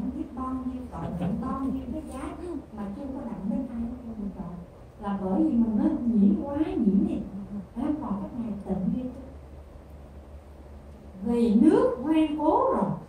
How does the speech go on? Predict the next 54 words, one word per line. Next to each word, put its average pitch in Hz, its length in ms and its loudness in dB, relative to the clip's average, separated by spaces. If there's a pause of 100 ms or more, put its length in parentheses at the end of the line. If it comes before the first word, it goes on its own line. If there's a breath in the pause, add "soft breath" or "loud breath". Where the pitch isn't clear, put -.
nước 277 160 -8 (180)
quen 269 260 -8
cố - 60 -10
rồi. - 280 -8 (360)
Hồi 202 80 -8
nãy 196 200 -4
tôi - 80 -10 (120)
rửa 190 300 0
cái - 80 -6
lỗ - 120 -8 (100)
tai - 220 -12
của - 220 -16
tôi, 247 100 -10
mà 233 160 -10
cái - 120 -10
lỗ - 60 -8 (140)
tai 247 220 -12
của - 260 -16
tôi 247 200 -12 (280)
bây 233 140 -6
giờ 196 120 -6
nó 277 80 -4
sạch - 260 -10 (120)
rồi, 185 100 -8 (120)
nhưng 247 100 -6
mà 247 140 -4
cái 294 100 -6
nước 427 380 2
nó 370 60 -6
nhiễm 415 400 -6
cái, 392 220 -6 (280)
cái, 370 240 -6
cái, 359 240 -12
cái, 370 200 -6
cái 349 160 -8
danh 294 320 -6
thơm 311 240 2 (100)
đó 349 80 -2
rồi, - 240 -4
cái 330 140 -8
tiếng, 349 220 -4 (420)
cái 359 100 -2
danh 302 340 -6
thơm, 311 300 -4
cái 330 140 -8
danh 302 440 -6
lợi 202 320 -2
đó - 200 -4
rồi, 190 120 -8 (560)
cái 339 160 -12
bổng 359 240 -2
lộc - 260 -4
đó 294 60 -8
rồi, 233 160 -6